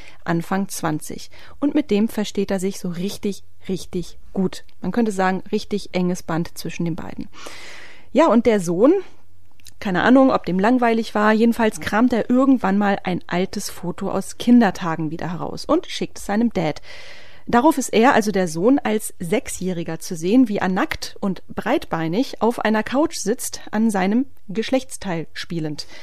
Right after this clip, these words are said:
Neben ihm ein Mann in Unterhose, vermutlich der Vater, der den Arm um ihn legt. Der Vater fragt den Sohn dann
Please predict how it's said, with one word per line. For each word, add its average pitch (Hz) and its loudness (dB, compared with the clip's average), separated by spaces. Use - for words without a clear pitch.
Neben 311 6
ihm 269 8
ein 202 4
Mann 220 10
in 220 4
Unterhose, 190 4
vermutlich 180 -2
der 180 -2
Vater, 262 4
der 226 6
den 285 6
Arm 190 4
um 175 -4
ihn 165 -4
legt. - -8
Der 208 -2
Vater 262 4
fragt 254 0
den 220 4
Sohn 208 2
dann 226 4